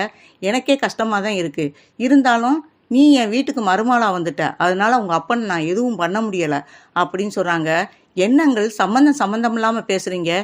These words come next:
எங்க அப்பாவை எதுக்கு நீங்க பழி வாங்கணும்?" அப்படிங்கிறாப்புல. அப்பதான் வந்து, "நான் சொல்லக்கூடாதுன்னு நினைச்சேன், ஆனா சொல்ல வேண்டிய நேரம் வந்துருச்சுமா. என்னைக்கு என் பிள்ளைய நீ தப்பா எடுத்தியோ, உங்க அப்பன் நல்லவன் இல்லைன்னு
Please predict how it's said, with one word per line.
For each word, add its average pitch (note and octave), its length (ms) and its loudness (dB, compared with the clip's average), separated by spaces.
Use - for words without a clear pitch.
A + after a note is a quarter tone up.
எங்க A#3 280 0
அப்பாவை C#4 340 2
எதுக்கு A#3+ 260 0
நீங்க A#3+ 240 0
பழி A#3 220 -2
வாங்கணும்?" A3 460 0
அப்படிங்கிறாப்புல. F3 720 -2
அப்பதான் F#3+ 440 0
வந்து, F3+ 280 -2
"நான் F3 300 -2
சொல்லக்கூடாதுன்னு A#3 720 0
நினைச்சேன், F#3+ 440 -4
ஆனா G3 180 -2
சொல்ல A3 320 -2
வேண்டிய A3 260 0
நேரம் G#3+ 360 0
வந்துருச்சுமா. D#3+ 520 -2
என்னைக்கு B3 500 0
என் A3 220 0
பிள்ளைய A#3+ 280 0
நீ G#3+ 160 -4
தப்பா E3+ 300 0
எடுத்தியோ, E3 500 -2
உங்க B3+ 220 2
அப்பன் C4 300 0
நல்லவன் A3 340 -2
இல்லைன்னு F3 340 -4